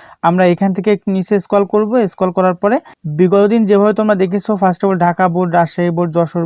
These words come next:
বোর্ড, ময়মনসিংহ বোর্ড, সকল বোর্ড কিন্তু step by step রয়েছে। আমরা কোশ্চেন হাতে পেয়েছি, এখন উত্তরগুলো তৈরি করে just এই জায়গাগুলোতে, এই যে ফাঁকা ঘরগুলো, এখানে আপডেট করে দেওয়া হবে। তোমরা চাইলে প্রিভিয়াস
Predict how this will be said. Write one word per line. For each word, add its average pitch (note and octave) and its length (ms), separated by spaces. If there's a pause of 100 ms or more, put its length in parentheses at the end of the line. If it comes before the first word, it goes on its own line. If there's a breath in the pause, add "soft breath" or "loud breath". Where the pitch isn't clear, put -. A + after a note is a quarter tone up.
বোর্ড, F3+ 140 (480 loud breath)
ময়মনসিংহ F#3 440
বোর্ড, F#3 220
সকল A3+ 260 (120)
বোর্ড G#3 200
কিন্তু G#3 160 (140)
step G#3 220
by G3+ 180
step G3+ 240
রয়েছে। G3+ 300 (440 loud breath)
আমরা F#3 160 (120)
কোশ্চেন G3 480
হাতে F#3 220 (100)
পেয়েছি, G#3 360 (280)
এখন G3 160 (200)
উত্তরগুলো G#3+ 480 (140)
তৈরি G3 300
করে A3 160 (120)
just F#3+ 240 (300)
এই A3 100 (560 soft breath)
জায়গাগুলোতে, F#3 760
এই F#3+ 80
যে F3 120
ফাঁকা F3+ 320
ঘরগুলো, G3 320 (100)
এখানে E3 220 (160)
আপডেট D#3+ 340
করে G#3+ 200
দেওয়া F3+ 200
হবে। F#3 180 (600 soft breath)
তোমরা F#3+ 280
চাইলে G3+ 220 (140)
প্রিভিয়াস G#3 400